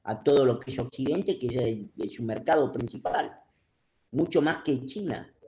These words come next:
mucho más que China, mucho más que, que el resto de Asia, en donde no tiene, digamos, o donde no está sufriendo dificultades.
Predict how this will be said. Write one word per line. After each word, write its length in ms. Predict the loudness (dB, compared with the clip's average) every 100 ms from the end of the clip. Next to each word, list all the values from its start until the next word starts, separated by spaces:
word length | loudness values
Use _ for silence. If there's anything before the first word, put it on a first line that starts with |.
| -10
mucho 200 | -2 0
más 120 | 0
que 180 | -2 -6
China, 240 | -6 -4
mucho 240 | -4 -2 -4
más 220 | -4 -6
que, 460 | -8 -6 -6 -12 _ _ -20 -20 -20 _ -2
que 100 | 0
el 40 |
resto 420 | 4 2 4 4
de 200 | 6 6
Asia, 340 | 6 4 4 2
en 100 | 4
donde 300 | 2 0 0
no 220 | -2 -2
tiene, 340 | 0 2 2
digamos, 580 | 0 0 0 -2 -6 -18 _ _
o 140 | -4 -2
donde 200 | -2 -2
no 100 | -2
está 200 | -2 -2
sufriendo 560 | -4 -4 0 2 2
dificultades. 880 | 2 -2 -8 -6 0 2 2 -2 -12